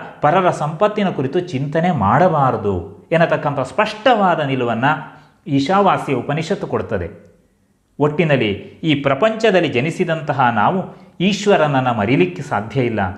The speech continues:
ಅವನೇ ಎಲ್ಲರಿಗೆ ಎಲ್ಲವನ್ನ ಕೊಡುವವನಾಗಿದ್ದಾನೆ. ಆತ ಸರ್ವವ್ಯಾಪಕನಾಗಿದ್ದಾನೆ. ಅವನು ಕೊಟ್ಟದ್ದನ್ನು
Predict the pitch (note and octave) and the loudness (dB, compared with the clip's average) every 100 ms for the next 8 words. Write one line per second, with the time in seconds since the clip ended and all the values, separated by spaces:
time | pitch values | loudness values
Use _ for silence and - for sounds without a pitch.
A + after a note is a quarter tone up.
0 | - - _ _ _ _ _ D#3+ G3+ A3 | -14 -20 _ _ _ _ _ 2 4 4
1 | E3 C#3 G#3 A#3 G3 F3 C3 F3 G#3 F#3+ | 2 2 4 2 2 2 2 4 2 2
2 | E3+ C#3 C3 E3 E3+ D3 C3 A#2+ A2+ G#2+ | 0 -2 0 2 2 0 0 0 0 -2
3 | F2 - - _ _ _ _ E3+ G3 F#3 | -4 -10 -20 _ _ _ _ 0 2 2
4 | E3+ D3 A3+ G#3 E3+ D3+ F3+ F3 D3+ B2+ | 2 4 4 4 2 2 0 0 0 -2
5 | A#2 G#2+ G#2+ D#3+ - - - _ _ F3 | 0 0 0 -2 -6 -16 -20 _ _ 2
6 | G3+ D#3+ - G3 - A3 D3 C3 F3+ - | 2 0 -2 -2 2 2 2 0 0 -4